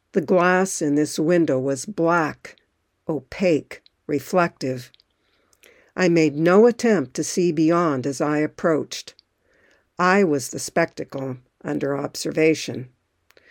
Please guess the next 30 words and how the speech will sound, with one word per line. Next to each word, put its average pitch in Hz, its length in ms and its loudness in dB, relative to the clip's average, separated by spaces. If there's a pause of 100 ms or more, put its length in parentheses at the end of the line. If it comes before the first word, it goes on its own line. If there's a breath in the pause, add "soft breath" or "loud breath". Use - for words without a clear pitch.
(300 soft breath)
On 208 200 6
arrival, 208 540 6
I - 160 4
continued 247 680 0
to 202 80 0
gaze 185 500 4
into 156 220 0
my 156 240 2
own 190 200 4
eyes 165 380 0
for 156 140 -4
a 143 100 0
moment, 139 560 0 (520 soft breath)
then 190 320 4
rolled 208 420 6
the 208 60 2
focus 196 540 2
forward 147 640 2
beyond 175 500 4
the - 80 -4
glass, 139 640 -6 (720)
and 165 160 0
found 208 260 4
myself 151 480 -2
looking 175 340 2
into 143 380 0
another 160 540 2
pair 139 320 -4
of 131 80 -4
eyes. 135 520 -6